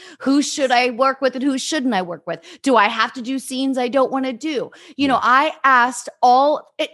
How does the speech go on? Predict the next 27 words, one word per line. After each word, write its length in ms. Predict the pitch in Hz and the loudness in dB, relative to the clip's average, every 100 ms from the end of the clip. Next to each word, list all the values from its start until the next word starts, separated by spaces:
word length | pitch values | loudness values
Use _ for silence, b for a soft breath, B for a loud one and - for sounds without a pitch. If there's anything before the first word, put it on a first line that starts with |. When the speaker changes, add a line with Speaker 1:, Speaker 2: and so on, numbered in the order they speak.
| - | -2
Speaker 1:
two 220 | 381 415 | 0 2
years. 340 | 381 208 151 185 | 2 0 -4 -6
It 60 | |
was 100 | 240 | -6
a 80 | 214 | -6
Speaker 2:
Wow. 60 | 208 - 339 359 349 294 | -8 -8 -4 -2 0 0
Speaker 1:
two-year 260 | 311 294 | 0 -2
project 720 | 294 - 254 254 214 190 180 - | -4 0 2 2 0 -4 -6 -6
of 160 | 214 190 | -8 -6
me 120 | 226 | -10
interviewing. 580 | - 254 214 175 82 - _ B B | -6 -6 -6 -8 -10 -14 _ B B
And 100 | 254 | -4
some 160 | - 339 | 0 2
of 60 | 427 | 2
those 180 | 427 277 | 0 0
women 400 | 254 226 185 180 | -2 -2 -4 -8
were 120 | 190 | -10
so 280 | - 294 302 | -6 0 0
gracious, 640 | 269 240 233 - 175 175 | 0 -4 -4 -4 -6 -6
and 100 | 190 | -10
some 160 | 254 320 | -4 -4
of 100 | 339 | -2
them 120 | 226 | -4
are 120 | 180 | -4
still 580 | 185 - - 220 220 240 | -10 -16 -10 -4 -2 -2
my 260 | 220 202 - | -4 -6 -4
friends. 540 | 185 170 170 - - | -4 -4 -6 -12 -18